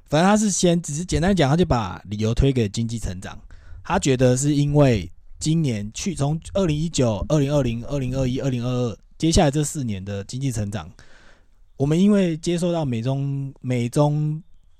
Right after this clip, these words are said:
大战、贸易战的，的影响，所以我们其实很多东西跟中国自己内部的一些政治风险，所以很多台商回流，然后经济的成长变得相当不错。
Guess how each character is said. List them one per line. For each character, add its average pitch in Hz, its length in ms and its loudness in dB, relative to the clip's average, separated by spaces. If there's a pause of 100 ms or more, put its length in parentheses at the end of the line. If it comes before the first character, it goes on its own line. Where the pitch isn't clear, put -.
(120)
大 139 180 2
战、 131 220 0
贸 147 180 4
易 139 80 2
战 139 180 0
的， 110 360 -2
的 113 120 -6
影 113 200 -6
响， 117 200 -6
所 120 160 -2
以 139 40 0
我 123 100 0
们 101 180 -4
其 104 160 -8
实 107 280 -8
很 101 180 -4
多 127 180 4
东 131 240 0
西 120 400 -8 (300)
跟 160 180 2
中 170 160 6
国 143 140 4
自 151 140 -4
己 107 160 -6
内 131 180 0
部 131 180 6
的 107 220 -2
一 120 60 -2
些 110 500 -4 (400)
政 131 180 -4
治 117 240 -2
风 110 240 -2
险， - 220 -4 (400)
所 - 180 6
以 160 60 8
很 131 100 2
多 139 140 0
台 123 160 4
商 127 180 -4
回 98 220 -8
流， 104 200 -12 (240)
然 110 140 -6
后 127 320 -2 (380)
经 156 180 0
济 160 160 -2
的 123 80 2
成 113 200 -4
长 110 180 -6
变 139 180 0
得 117 80 -4
相 143 220 2
当 135 140 0
不 120 80 0
错。 - 280 -2